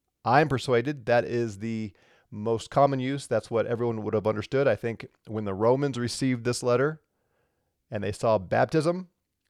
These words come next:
they would have assumed water baptism. I think the other places where it talks about baptism, uh, in the Holy Spirit, it specifies that because that's a, a strange and odd use of baptism.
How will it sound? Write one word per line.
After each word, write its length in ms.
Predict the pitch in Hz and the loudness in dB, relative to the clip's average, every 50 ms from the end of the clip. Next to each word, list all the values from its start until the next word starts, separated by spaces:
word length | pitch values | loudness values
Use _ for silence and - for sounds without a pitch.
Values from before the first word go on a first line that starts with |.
| _ _ _ - | _ _ _ -8
they 120 | 110 110 | -6 -4
would 140 | 110 110 104 | -2 -2 -2
have 80 | 98 92 | -4 -4
assumed 800 | 101 - - - - 165 160 131 107 101 98 101 101 - 107 _ _ _ - | -6 -10 -10 -6 -2 -2 -2 -2 -2 -6 -8 -8 -10 -12 -12 _ _ _ -18
water 480 | 107 101 104 110 110 113 117 107 101 | -10 -2 2 4 4 4 4 4 2
baptism. 500 | 87 90 90 90 - - 101 95 - 110 107 - | -2 -2 -4 -4 -4 -6 -12 -14 -14 -14 -10 -10
I 80 | 101 | -8
think 240 | - - 120 117 - | -6 -6 -8 -8 -6
the 140 | 113 104 110 | -2 2 2
other 140 | 139 175 160 | 2 2 2
places 400 | - - 135 127 - 135 117 110 | 2 2 2 2 2 -2 -6 -2
where 140 | 117 120 | 0 0
it 80 | 113 - | 0 0
talks 280 | - 127 123 123 - 123 | 2 2 2 2 2 2
about 240 | 120 113 95 98 | 2 2 2 2
baptism, 560 | 117 120 120 113 - 131 117 110 123 117 104 - - - - - - - - _ - - | 2 2 2 2 0 -4 -2 -2 -2 -4 -4 -10 -16 -20 -20 -20 -20 -20 -20 _ -10 -6
uh, 520 | 104 101 98 98 95 95 95 92 95 98 - - - _ - | -4 -2 0 0 0 0 0 0 -2 -2 -6 -12 -18 _ -2
in 180 | - 139 135 127 | 0 0 2 2
the 80 | 123 | 2
Holy 220 | 120 123 123 120 120 | 4 4 4 4 2
Spirit, 500 | - - - 160 160 147 127 120 98 - _ _ _ _ _ _ _ _ _ _ _ _ _ _ _ _ - | 0 0 2 4 6 6 6 4 2 -2 _ _ _ _ _ _ _ _ _ _ _ _ _ _ _ _ -4
it 100 | 120 113 | -4 -4
specifies 840 | - - - - - 151 139 123 - 120 - 101 90 90 92 85 82 | -2 -6 -4 2 6 6 6 6 4 -2 0 0 2 2 0 -2 -6
that 300 | 78 76 - - - - _ _ _ _ _ _ _ _ _ _ _ _ _ _ _ _ - | -8 -8 -8 -8 -14 -20 _ _ _ _ _ _ _ _ _ _ _ _ _ _ _ _ -14
because 440 | 101 98 98 - - 113 101 95 85 | -10 -10 -10 -6 -4 -4 -4 -4 -2
that's 240 | 101 107 104 - - | -2 -2 -2 -2 -4
a, 200 | 113 104 104 104 _ - - | -6 -6 -6 -6 _ -14 -16
a 60 | 101 | -14
strange 580 | - - - - 143 143 151 165 143 110 90 104 | -14 -14 -12 -4 0 0 0 2 0 -2 -2 -4
and 100 | 98 - | -6 -4
odd 400 | - - 120 127 127 123 117 98 | -2 0 0 2 2 2 0 -2
use 340 | 98 95 92 87 92 - - | -2 -4 -4 -6 -6 -8 -10
of 80 | 104 90 | -8 -6
baptism. 520 | 95 87 85 - - 69 - - - - | -6 -6 -6 -8 -12 -14 -14 -14 -18 -20